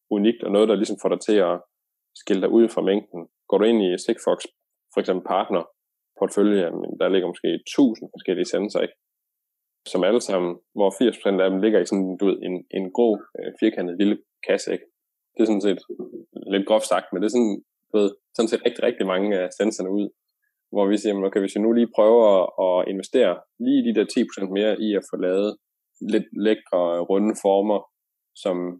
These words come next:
hvor vi har noget geometri, der, der ligesom matcher og giver mening for øjet, ikke?" Øh, jamen, det har egentlig gjort, at vi ligesom har skabt et unikt design,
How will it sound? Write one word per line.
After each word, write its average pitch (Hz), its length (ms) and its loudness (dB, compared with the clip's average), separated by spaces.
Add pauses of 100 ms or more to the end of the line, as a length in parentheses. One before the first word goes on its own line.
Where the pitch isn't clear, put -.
(160)
hvor 95 120 0 (100)
vi 98 100 -2
har 98 80 -2
noget 90 220 -6
geometri, 90 400 0 (120)
der, 82 100 -4 (340)
der 90 180 2
ligesom 95 200 -4 (320)
matcher 95 320 -2 (120)
og 90 60 0 (140)
giver 90 220 -4
mening 101 260 -2
for 95 160 -4
øjet, 101 220 -2
ikke?" 98 100 -12 (640)
Øh, 90 200 -6
jamen, 92 160 -4
det 110 80 2
har 110 60 0
egentlig 95 220 -2
gjort, 101 140 2
at 95 60 -6
vi 92 80 0
ligesom 98 220 -6
har - 100 -20
skabt 95 300 -4
et - 80 -14 (240)
unikt 113 260 0
design, 95 360 0